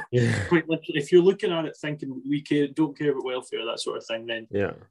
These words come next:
Speaker 2: you've got to consider that. But, um, we could go down that road forever, and we <laughs> could sit here arguing.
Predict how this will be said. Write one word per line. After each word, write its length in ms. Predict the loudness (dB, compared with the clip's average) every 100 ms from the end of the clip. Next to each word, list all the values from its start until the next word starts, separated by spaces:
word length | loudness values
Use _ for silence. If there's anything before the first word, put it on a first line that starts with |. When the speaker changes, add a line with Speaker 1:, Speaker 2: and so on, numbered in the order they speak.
| _
Speaker 2:
you've 160 | -8 4
got 140 | 4
to 60 | 4
consider 380 | 0 0 2 2 2
that. 180 | -2 0
But, 200 | 0 2
um, 280 | 0 -2 -8 _ 4
we 100 | 6
could 140 | 8
go 80 | 6
down 220 | 8 8 8
that 180 | 6
road 180 | 4 4
forever, 380 | 2 0 2 0
and 100 | 0
we 80 | -2
<laughs> 20 |
could 140 | -2 -4
sit 320 | 2 2 6
here 160 | 4 6 2
arguing. 520 | 0 0 0 -2